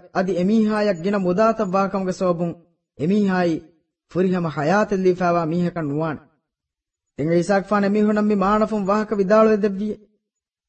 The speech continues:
ಎ ಜಮಾನೆಗ್ಗಾ ವರ ಮುಸ್ಸಂದಿ ಮೀಹಕು ಉಳುಣು. ಅದಿ ಎಫಹರುಗೆ ಗೊವಾಮುಗೆ ಮೂಸುಮುಗ ಏನಾಗೆ ದಂಡುತಕುಂ ಎತಕ್ ಗಿನ ಗೊವಾಮೆ ಲಿಬುಣು. ಮಿ ದಂಡುವೆರಿಯಾ ಹಿತಂ ಎರಿ.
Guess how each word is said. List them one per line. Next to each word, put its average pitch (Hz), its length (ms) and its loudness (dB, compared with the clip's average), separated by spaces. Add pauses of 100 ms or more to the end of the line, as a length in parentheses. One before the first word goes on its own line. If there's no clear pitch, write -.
ಎ 156 80 -2
ಜಮಾನೆಗ್ಗಾ 214 600 4
ವರ 208 200 4
ಮುಸ್ಸಂದಿ 220 460 0
ಮೀಹಕು 220 340 0
ಉಳುಣು. 214 260 0 (680)
ಅದಿ 196 220 0 (260)
ಎಫಹರುಗೆ 208 520 0
ಗೊವಾಮುಗೆ 214 480 4
ಮೂಸುಮುಗ 202 480 -2 (220)
ಏನಾಗೆ 190 360 0
ದಂಡುತಕುಂ 202 560 -2 (140)
ಎತಕ್ 190 340 -2
ಗಿನ 196 160 -2
ಗೊವಾಮೆ 208 480 2
ಲಿಬುಣು. 180 340 -2 (680)
ಮಿ 160 100 -2
ದಂಡುವೆರಿಯಾ 196 500 2
ಹಿತಂ 196 380 0
ಎರಿ. 254 140 0